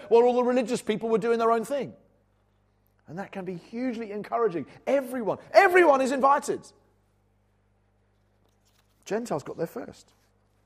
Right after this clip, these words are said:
Now the Magi, or the, whatever we call them, the wise men, the kings, the, the Magi are most famous for the Christmas presents they packed. That's what most people know about them. Quite, you know, verse eleven, "Then opening their treasures, they offered him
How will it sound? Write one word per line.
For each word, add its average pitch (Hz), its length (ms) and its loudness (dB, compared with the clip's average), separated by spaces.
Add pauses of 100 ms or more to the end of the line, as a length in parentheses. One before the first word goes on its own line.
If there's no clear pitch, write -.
(600)
Now 156 80 -2
the 175 80 0
Magi, 190 440 2 (320)
or 139 100 -2
the, 135 120 2 (240)
whatever 151 240 -2
we 147 100 -2
call 156 220 0
them, 190 80 -4
the 151 100 -4
wise 151 240 0
men, 156 160 -8
the 160 80 -10
kings, 151 240 -8
the, 135 120 -8 (240)
the 139 100 -2
Magi 160 640 2 (360)
are 156 140 -2
most 226 460 0
famous 131 420 -12
for 226 140 -14
the 226 80 -6
Christmas 240 360 -12
presents 135 400 -6
they 120 140 -8
packed. - 340 -14
That's 165 200 -6
what 170 160 -4
most 156 260 -6
people 151 240 -6
know 147 240 -2
about 156 300 -2
them. 214 220 -4 (800)
Quite, - 220 -10
you 135 80 -4
know, 131 60 -4
verse 147 220 0
eleven, 165 360 2
"Then 151 260 2
opening 170 480 2
their 147 140 -6
treasures, 135 600 -8
they 143 180 -6
offered 131 340 -10
him 139 320 -10